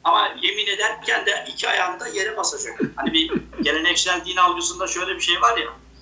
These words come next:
yemin ederken ayağın birini kaldırırsan günah olmaz diye, yani yemin yerine geçmez diye. Onlar öyle inandığı için onu da şart koşmuşlar. Ayakların ikisi de yere basacak ve Kur'an'ın üzerine yemin edecek diye.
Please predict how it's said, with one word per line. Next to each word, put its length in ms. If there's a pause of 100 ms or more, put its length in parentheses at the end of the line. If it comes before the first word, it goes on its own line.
(260)
yemin 260
ederken 420
ayağın 420
birini 320
kaldırırsan 720
günah 240
olmaz 440
diye, 240
yani 280
yemin 200
yerine 280
geçmez 560
diye. 320 (800)
Onlar 340
öyle 240
inandığı 380
için 420
onu 160
da 80
şart 320
koşmuşlar. 600
Ayakların 560
ikisi 320
de 60
yere 300
basacak 480 (760)
ve 320 (160)
Kur'an'ın 320
üzerine 260
yemin 300
edecek 440
diye. 200